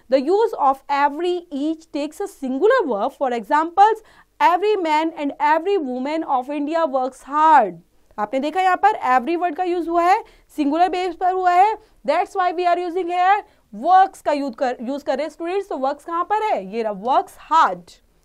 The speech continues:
ओके, सिंगुलर बेस पर किया हमने। अब नेक्स्ट देख लेते हैं स्टूडेंट्स, every student has passed। Every student, so सिंगुलर बेस पर has का यूज़ किया है। Each member has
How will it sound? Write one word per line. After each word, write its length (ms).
ओके, 260
सिंगुलर 320
बेस 240
पर 140
किया 220
हमने। 280
अब 120
नेक्स्ट 240
देख 160
लेते 200
हैं 60
स्टूडेंट्स, 400
every 420
student 420
has 220
passed। 360
Every 520
student, 340
so 80
सिंगुलर 340
बेस 200
पर 260
has 140
का 100
यूज़ 200
किया 200
है। 100
Each 440
member 380
has 240